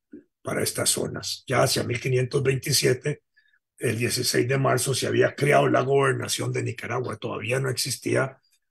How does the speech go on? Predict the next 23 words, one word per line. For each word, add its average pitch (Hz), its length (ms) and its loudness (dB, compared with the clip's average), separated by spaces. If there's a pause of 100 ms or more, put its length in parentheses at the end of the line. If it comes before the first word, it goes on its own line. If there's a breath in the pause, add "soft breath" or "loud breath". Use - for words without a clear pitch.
(140)
la 123 160 -2
provincia 120 460 -2
de 117 40 -2
Costa 131 320 -4
Rica, 120 340 -2
ni 110 280 -2
se, - 260 -4
ni 135 120 0
existía 127 500 -2
una 139 160 0
división 123 440 0
territorial 127 720 2 (460 loud breath)
de - 280 0
esa 131 460 4
manera, 143 360 4
de 120 80 2
manera 117 360 0
que 123 100 -2
el 117 120 -2
territorio 127 680 0
de 127 40 -2
Costa 147 320 -2
Rica 127 400 -2